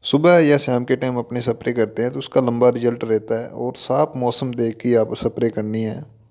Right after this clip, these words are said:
और अगली इस बात का भी ज़रूर ध्यान रखना है कि स्प्रे करते समय अपने को पूर-, पूर्ण रूप से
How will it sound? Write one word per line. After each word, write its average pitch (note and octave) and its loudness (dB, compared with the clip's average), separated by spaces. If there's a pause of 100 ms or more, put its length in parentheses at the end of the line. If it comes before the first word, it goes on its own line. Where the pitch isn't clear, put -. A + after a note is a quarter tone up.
(680)
और D#3 4
अगली F3 2
इस E3 -2
बात C3 4
का C#3 2
भी C3 4
ज़रूर B2 -2
ध्यान A2 -2
रखना G#2+ -6
है A#2 -8
कि C#3+ -8
स्प्रे C3 0
करते A#2+ 2
समय A#2+ -4
अपने D#3+ -2
को A#2 -4
पूर-, A#2 -6 (220)
पूर्ण C#3 4 (180)
रूप A#2+ 2
से B2 0